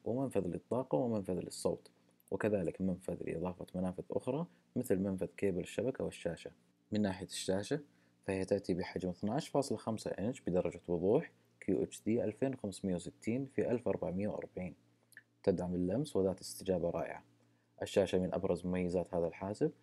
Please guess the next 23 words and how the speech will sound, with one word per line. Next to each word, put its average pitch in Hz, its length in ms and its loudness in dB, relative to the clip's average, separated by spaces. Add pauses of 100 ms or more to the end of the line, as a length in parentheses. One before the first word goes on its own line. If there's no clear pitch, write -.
(320)
فهي 98 260 2
ذات 87 260 -2
إضاءة 87 260 0
عالية 104 340 2
ودرجة 104 460 4
وضوح 104 300 4
عالية 90 320 -6 (520)
واستجابة 92 600 2
لمس 98 280 0
رائعة، 92 340 -2 (320)
ولم 95 180 4
أواجه 87 440 -2
أي 131 100 6
مشاكل 113 460 0
معها. - 240 -14 (720)
لكن 107 280 6
كون 95 260 0
الحاسب 92 380 -2
لا 92 100 4
يمكن 110 240 0
استخدامه 92 560 -2
كحاسب 87 460 -6
لوحي، 90 400 0